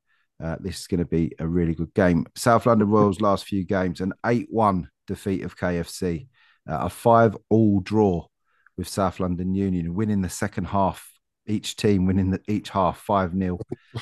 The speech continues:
uh, and Saha eleven beating South London Royals in the cup three one. Um, but before that, it was a five one win in the league against F C twenty-five.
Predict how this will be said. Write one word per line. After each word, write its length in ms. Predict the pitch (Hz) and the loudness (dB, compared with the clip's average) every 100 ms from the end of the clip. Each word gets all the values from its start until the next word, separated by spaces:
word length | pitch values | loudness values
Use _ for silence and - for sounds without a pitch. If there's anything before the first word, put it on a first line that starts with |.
| - - | -16 -8
uh, 280 | 90 87 - - - | -4 -2 -4 -8 -2
and 160 | 98 | -2
Saha 680 | 85 - 113 101 90 95 90 - _ _ _ _ | -2 0 6 6 6 2 2 -2 _ _ _ _
eleven 520 | 85 90 92 82 82 - - | -4 -2 -2 -2 -6 -6 -4
beating 520 | 104 95 - 92 90 | -2 -2 -2 -2 -2
South 300 | - 98 90 | -4 -4 -2
London 220 | 90 90 | -2 -2
Royals 340 | 85 87 85 - | -2 -4 -4 -6
in 180 | 98 90 | -4 -2
the 100 | 87 | -2
cup 400 | - 87 - - _ _ | -2 -2 -2 -10 _ _
three 280 | - 87 82 | -6 -4 -4
one. 380 | 82 78 73 - _ _ _ _ - | 0 0 -2 -10 _ _ _ _ -8
Um, 420 | 78 76 76 73 | -4 -2 -2 -4
but 160 | - - | -6 -6
before 320 | 82 - 85 | -4 0 2
that, 140 | 76 - | 2 -2
it 20 | |
was 120 | 76 | -4
a 60 | 80 | -4
five 320 | - 78 71 | 0 0 0
one 200 | 73 78 | -2 -2
win 200 | 80 78 - | -4 -6 -2
in 160 | 90 | 0
the 80 | 90 | 2
league 380 | 87 92 87 - | 4 4 2 -2
against 520 | 90 - 90 82 - - _ _ 85 | -8 -2 0 0 -6 -18 _ _ -8
F 140 | 82 | -6
C 220 | - 87 | -2 -2
twenty-five. 680 | - 92 90 - 98 87 | 2 2 4 4 4 4